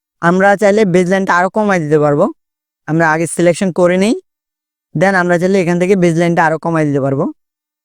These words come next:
আমরা যদি কমায় দিই, সেক্ষেত্রে আমাদের লেখাটা আমাদের বেসলাইন নিচে চলে আসবে, উপরে গ্যাপটা বেড়ে যাবে। আপনারা চাইলে ডিজাইনের ক্ষেত্রে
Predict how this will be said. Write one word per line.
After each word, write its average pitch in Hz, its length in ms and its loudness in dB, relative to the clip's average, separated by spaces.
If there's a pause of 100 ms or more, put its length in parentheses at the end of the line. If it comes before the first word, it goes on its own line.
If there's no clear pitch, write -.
(840)
আমরা 165 240 0
যদি 180 180 0
কমায় 202 300 0
দিই, 233 280 0 (180)
সেক্ষেত্রে 190 420 -2
আমাদের 180 400 0 (260)
লেখাটা 175 600 0
আমাদের 175 480 0
বেসলাইন 180 500 2
নিচে 202 280 0
চলে 196 200 2
আসবে, 190 160 2
উপরে 233 400 2
গ্যাপটা 175 300 -2
বেড়ে 147 220 2
যাবে। 127 220 -6 (480)
আপনারা 202 360 0
চাইলে 202 280 0
ডিজাইনের 185 460 0
ক্ষেত্রে 214 440 0